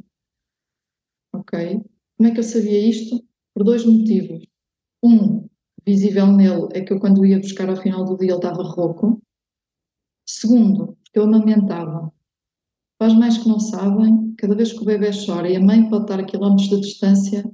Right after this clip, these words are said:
se ela tiver a amamentar, o leite vai pingar.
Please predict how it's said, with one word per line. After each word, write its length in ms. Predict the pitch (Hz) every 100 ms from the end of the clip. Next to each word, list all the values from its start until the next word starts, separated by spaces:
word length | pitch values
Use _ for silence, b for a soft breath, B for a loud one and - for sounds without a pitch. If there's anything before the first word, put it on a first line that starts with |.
| _ _ _ _ _ _ _ -
se 40 |
ela 120 | 214
tiver 240 | 220 214 214
a 60 |
amamentar, 680 | 208 208 196 202 196 202 202
o 80 | 208
leite 240 | 208 214
vai 200 | 208 208
pingar. 360 | 208 220 202 196